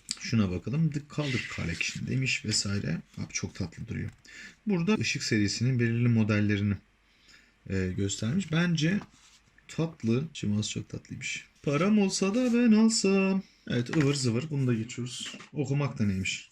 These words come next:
Abi sticker. Sticker çıkan her şey güzeldir içinden. Son dönem oyun donanımı üreten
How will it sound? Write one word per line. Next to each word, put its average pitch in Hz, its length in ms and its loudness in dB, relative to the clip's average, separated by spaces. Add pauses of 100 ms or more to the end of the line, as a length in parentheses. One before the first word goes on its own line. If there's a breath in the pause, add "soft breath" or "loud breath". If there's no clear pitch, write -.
Abi 113 180 0
sticker. - 360 -4
Sticker - 560 -4
çıkan 165 260 0
her 175 200 2
şey 151 200 2
güzeldir 113 440 2
içinden. 98 360 -6 (380 loud breath)
Son 285 280 -4
dönem 240 260 4
oyun 180 320 2
donanımı 151 420 4
üreten 117 380 -2